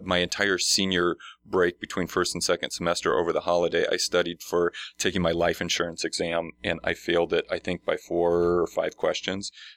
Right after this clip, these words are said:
which was the best fail, I think, of my life. I ended up getting a, an internship with a photographer down in Lincoln then to fulfill my internship credit for my business, one of my business courses,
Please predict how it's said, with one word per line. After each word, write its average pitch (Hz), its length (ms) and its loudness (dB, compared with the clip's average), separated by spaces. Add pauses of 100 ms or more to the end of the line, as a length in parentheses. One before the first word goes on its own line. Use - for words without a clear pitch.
which - 400 0
was 90 260 -2
the - 120 -2
best - 500 0 (300)
fail, 85 640 2
I - 20 -4
think, - 240 -6
of 90 140 -4
my 87 100 -2
life. 90 400 -2 (640)
I 95 180 4 (100)
ended 95 260 2
up 92 240 2
getting 90 280 0
a, 87 320 2 (200)
an 95 140 0
internship 92 680 2
with 87 160 0
a 82 60 0
photographer 85 420 0
down 87 220 2
in 85 60 -4
Lincoln 87 400 -2
then 85 480 -2
to 85 420 2 (560)
fulfill 90 800 2 (180)
my 82 340 0
internship 87 480 0
credit 87 420 2
for 85 300 0
my 85 220 -2 (200)
business, - 520 -2
one 90 120 0
of 87 40 -2
my - 80 2
business 90 320 -2
courses, - 500 -4